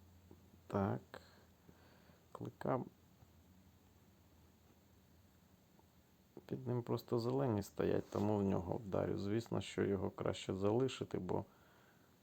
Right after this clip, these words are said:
відроджуватись може. Ні, не захотів. Ну, чудово, давайте підлікуємось, вдаримо.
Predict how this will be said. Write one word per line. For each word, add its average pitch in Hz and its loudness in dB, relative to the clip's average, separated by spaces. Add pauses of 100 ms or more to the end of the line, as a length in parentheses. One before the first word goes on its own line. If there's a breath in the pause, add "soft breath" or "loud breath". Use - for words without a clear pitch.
(1120)
відроджуватись 98 0
може. 90 -4
Ні, 113 0
не 101 2
захотів. - -6
Ну, 107 -2
чудово, 90 -2
давайте 92 -4
підлікуємось, 113 -2
вдаримо. 92 2